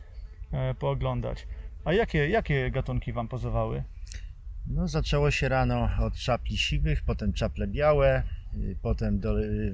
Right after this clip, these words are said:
Speaker 2: wyszły na brzeg łyski, y, krzyżówka z młodymi,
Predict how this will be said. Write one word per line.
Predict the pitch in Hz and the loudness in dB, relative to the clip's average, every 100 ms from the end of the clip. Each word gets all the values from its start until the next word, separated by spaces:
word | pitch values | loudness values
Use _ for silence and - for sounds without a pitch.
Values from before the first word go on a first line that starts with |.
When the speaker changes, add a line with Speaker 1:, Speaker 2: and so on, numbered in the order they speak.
| 95 | -2
Speaker 2:
wyszły | - 127 - 117 | 0 0 0 2
na | 113 | 2
brzeg | 95 117 107 | 2 2 2
łyski, | 113 147 - - 139 135 135 131 - - - - 101 | 2 2 0 -2 0 0 0 -2 -6 -10 -10 -6 -2
y, | 98 92 90 92 | 0 0 -2 -2
krzyżówka | - 113 107 151 - - 143 135 | -2 0 4 4 4 2 4 4
z | 127 - - - - 131 | 2 0 0 0 2 0
młodymi, | 123 127 131 120 139 131 131 131 131 127 | 0 0 0 0 0 0 0 0 -2 -4